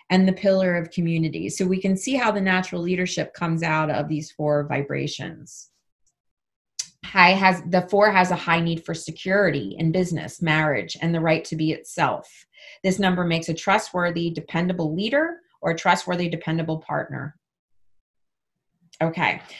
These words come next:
so here's some really cool things, some more cosmic connections. Universally, we see the four as we have four seasons,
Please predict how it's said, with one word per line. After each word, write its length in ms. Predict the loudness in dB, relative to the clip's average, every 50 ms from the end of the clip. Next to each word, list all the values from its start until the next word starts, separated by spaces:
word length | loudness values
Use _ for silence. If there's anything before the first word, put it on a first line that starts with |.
| -20 -10
so 160 | -4 -2 0 2
here's 260 | 6 6 4 4 2
some 160 | -2 -2 0
really 220 | 0 0 0 -2
cool 260 | -4 -4 -6 -6 -6 -6
things, 340 | -4 -6 -6 -6 -6 -4
some 100 | -2 0
more 160 | 2 2 2 2
cosmic 480 | 2 2 2 2 2 0 -2 -4 -6
connections. 720 | -6 -4 -4 -4 -4 -6 -8 -10 -10 -12 -12 -14 -16 -20 _ _ _ _ _ _ _ _ _ _ _ _ _ _ _ _ _ _ _ _ _ _ _ _ 0
Universally, 640 | 4 6 6 6 6 4 2 2 0 -2 -2 -2 0
we 140 | 0 0 0
see 220 | -2 -2 -2 -2
the 80 | -2 -2
four 340 | -2 0 2 2 2 4
as 440 | 4 4 4 4 4 4 2 0 -2
we 100 | -2 -2
have 300 | 0 0 -2 -4 -4 -6
four 180 | -4 -4 -4 -4
seasons, 840 | -4 -4 -4 -4 -4 -4 -6 -6 -6 -8 -12 -14 -20 -20 -20 -20